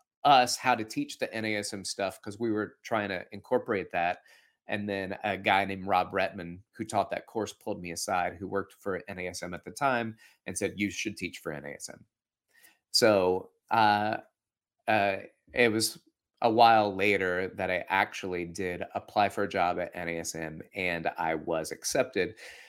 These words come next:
So I started teaching for them. Back in two thousand six, uh,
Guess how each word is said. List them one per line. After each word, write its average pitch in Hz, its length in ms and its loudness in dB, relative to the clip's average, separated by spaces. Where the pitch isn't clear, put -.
So - 120 6
I 170 40 8
started 165 300 10
teaching 135 340 4
for 104 80 -12
them. 104 300 -4
Back 226 360 6
in 202 180 4
two 233 160 2
thousand 233 480 8
six, - 880 6
uh, 113 520 2